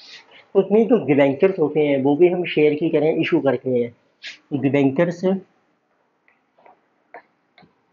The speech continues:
these are issued to public।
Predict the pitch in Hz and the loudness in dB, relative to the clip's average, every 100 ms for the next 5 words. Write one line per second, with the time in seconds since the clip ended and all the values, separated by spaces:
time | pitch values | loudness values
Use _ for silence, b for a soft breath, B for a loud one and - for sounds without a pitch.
0 | - _ _ _ _ _ _ - - - | -20 _ _ _ _ _ _ -20 -18 -18
1 | - _ _ _ _ _ _ _ _ _ | -20 _ _ _ _ _ _ _ _ _
2 | _ 143 135 170 165 135 135 143 151 147 | _ -2 0 0 0 2 2 0 -2 -4
3 | - 175 165 131 123 - _ _ _ _ | -2 0 2 0 -2 -10 _ _ _ _
4 | - - _ _ _ _ _ _ _ _ | -18 -18 _ _ _ _ _ _ _ _
5 | _ 180 175 170 127 135 | _ -2 0 0 0 0